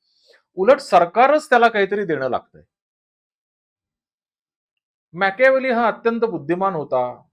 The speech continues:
इतिहासाचा निष्ठावंत उप-, अभ्यासक होता, राजकारणाचा चतुर उपासक होता आणि त्याच्या मनामध्ये किंवा त्याच्या मनाला तत्वज्ञानाचं अधिष्ठान होतं.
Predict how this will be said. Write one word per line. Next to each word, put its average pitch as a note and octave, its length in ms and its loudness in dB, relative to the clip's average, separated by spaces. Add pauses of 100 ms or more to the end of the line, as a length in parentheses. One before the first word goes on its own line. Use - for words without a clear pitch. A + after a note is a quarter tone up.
(240)
इतिहासाचा D#3+ 540 -4
निष्ठावंत D#3 600 -4
उप-, C3 360 -6
अभ्यासक D3 560 -6
होता, F2+ 360 -6 (880)
राजकारणाचा G3 720 0
चतुर F#3+ 340 -6
उपासक E3 520 -4
होता F#2+ 420 -6 (1200)
आणि G3+ 140 -4
त्याच्या G#3+ 280 -2
मनामध्ये G#3+ 680 -2 (1500)
किंवा G3 140 -4
त्याच्या G#3 240 -6
मनाला E3+ 520 -2 (840)
तत्वज्ञानाचं F3+ 680 -2
अधिष्ठान G#2+ 440 -4
होतं. D#2 220 -20